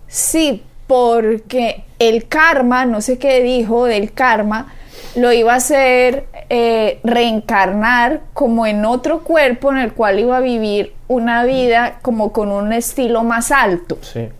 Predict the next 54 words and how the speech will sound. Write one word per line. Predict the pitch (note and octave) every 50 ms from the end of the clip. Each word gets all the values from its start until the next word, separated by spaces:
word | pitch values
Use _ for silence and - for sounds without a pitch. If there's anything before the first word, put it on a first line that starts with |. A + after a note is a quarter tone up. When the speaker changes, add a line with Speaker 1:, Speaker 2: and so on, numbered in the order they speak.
| - - - - - -
Speaker 1:
¿Por | A#3+ A3+ G#3 G#3+
qué? | - B3+ C#4+
Porque | C#4+ D4 C4+ A3+ - - G3+ -
como | - B3 A3 A3 G#3+ G#3
que | - B3+ G#3
había | G3+ G3 F#3+ F#3+ G3 A3
hecho | A#3+ A#3 - C#4
las | C4+ C4+ A3+ G#3+
cosas | - G#3+ G3 G#3+ A3 A#3
muy | B3 C4 C4+ C#4 B3
bien | A#3 C4+ C4
en | B3+ B3+ C4
esta | C4 C4 - - C4+ C#4
vida, | C#4 C4 C4 C4
como | - B3 A3+ G#3+ G#3+
que | - G#3+
he | G3+
hecho | G3+ G#3 - C#4
las | C#4+ C4 -
cosas | - G#3+ G#3 A3 A3+
bien | B3 C#4 C#4 C4+
en | C#4+ D4
esta | D4 D4+ - - D#4 D4+
vida, | D4+ D#4 D4 C#4+
Speaker 2:
Entonces, | D4 C3 - C3 A#2+ A#3 G#3+
Speaker 1:
entonces |
Speaker 2:
mi | A3
Speaker 1:
voy | A3 A#3
a | C#3 C#3
Speaker 2:
siguiente | C3+ C3+ B2+ B2 B2 D3
vida | C#3+ D3 D3+
va | D3
a | C#3
ser | - C#3+ C3+
mejor. | C#3 C3+ D3 D3 A#2 A2+ - - -
Speaker 1:
en | B3 A#3+ A3+
mi | A3+ A3+
siguiente | A3+ - A#3 A3 A3 G#3+ G#3+ A3+ - C#4+ D4
vida | D4+ D#4 D4 C#4+ C#4+ D4+
voy | D#4 C4+ A3+ G#3 G#3+
a | G#3+
volver | B3+ C4+ C4+ B3+ A3+ G3+ G3 F#3+
a | G3
este | A#3+ A#3+ - - D4
mundo | D4 D#4 D#4 D4+ C4+ A#3+ A#3+ A#3 C#4+ F4+ F#4+ - - - - - -
en | - A#3 A3+ A3 G#3+ G#3
una | G#3 G3+ G3 G3 G3+ A#3 -
posición | C#4 A#3+ A3+ A3 G3 - A3+ G3 D#3+ D#3+
mejor, | F#3 G3+ A3+ B3 B3 G#3+ F3 D3+
dijo | E3+ G#3 G3 F#3+ G#3 A#3 A#3+
ese. | A#3+ G#3+ - - - - - - - -
Speaker 2:
Sí. | - - - B2+ A#2+ - - - -
Speaker 1:
Otro | - - C#3 - - B3 A#3+ A#3 A#3+
dijo, | A3+ B3 B3 B3 A#3+ G#3+ - C4 B3+ B3+ B3+ B3 A#3+ A#3+ A3+ G#3+ F#3 -